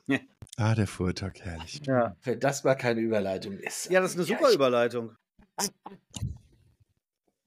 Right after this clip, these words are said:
Speaker 1: Ja, falls das der geneigte Zuhörer, die geneigte Zuhörerin noch rechtzeitig hört, das heißt am Samstag oder am Sonntag, sind ja gerade die Playoffs am Starten. Wir müssen
Speaker 3: Damit
Speaker 1: das jetzt
Speaker 3: willst
Speaker 1: gar
Speaker 3: du
Speaker 1: nicht
Speaker 3: anfangen?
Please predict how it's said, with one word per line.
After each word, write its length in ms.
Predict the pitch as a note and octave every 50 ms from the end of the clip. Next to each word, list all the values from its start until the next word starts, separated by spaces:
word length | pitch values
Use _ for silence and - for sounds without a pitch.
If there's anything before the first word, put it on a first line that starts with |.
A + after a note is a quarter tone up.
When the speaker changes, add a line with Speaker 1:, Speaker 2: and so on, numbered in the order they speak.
| - - - _ - - - - - - - - _ - -
Speaker 1:
Ja, 220 | - G#3 G#3+ F#3+ -
falls 480 | - - F#3 G3+ G3+ F#3+ - - -
das 240 | - F#3 F3 F3 - - G3
der 240 | F3 D#3 E3+ E3+ E3
geneigte 480 | D#3 F3 E3 E3 E3+ F3+ F3 - E3
Zuhörer, 420 | - - F#3 F3 D#3+ E3 E3+ D#3+ D#3+
die 80 | D3+
geneigte 280 | D3+ D3+ D#3+ D#3+ C#3+ -
Zuhörerin 460 | - E3+ D#3+ D#3+ E3 D#3 D3 D3+ D3+
noch 140 | D3 C#3+ C3+
rechtzeitig 440 | D#3 D3+ - E3 D3 - B2 A2+ -
hört, 260 | B2+ B2+ D3 F3+ F#3
das 100 | D#3 B2
heißt 140 | C#3 C3+ -
am 100 | C3+ A#2+
Samstag 380 | A#2+ B2 B2 A#2+ - - B2
oder 140 | A2+ A#2 A#2+
am 140 | A2 A2 A2
Sonntag, 580 | F#2+ G#2 G#2 G2+ G#2+ G#2+ - D3+ E3 F3+ F#3 - _ _ _ _ - - - - _ _ _ _
sind 280 | - A#2+ C3+ C#3+ -
ja 120 | E3 D3+ D3
gerade 560 | C3 - A#2 A2 A2 A#2 A#2+ A#2 A#2+ A#2+ A#2
die 120 | A2 A#2
Playoffs 380 | A2+ - C#3 C3+ C3+ A#2+ G#2 -
am 100 | G#2 G2
Starten. 380 | - - F#2 F2+ F2+ - D3+ - _ _ _ _ _ _ _ _ _ _ _ _ _ _ _ _ _ _ _ _ - -
Wir 100 | A3 - A#3
müssen 80 | C4+
Speaker 3:
Damit 100 | - D#4
Speaker 1:
das 80 | C#4+ -
jetzt 60 | C#4
Speaker 3:
willst 80 | E4 D#4
Speaker 1:
gar 80 | - B2+
Speaker 3:
du 60 | -
Speaker 1:
nicht 100 | - -
Speaker 3:
anfangen? 460 | A3 A#3+ - - B2+ A2 A2 G#2 G2+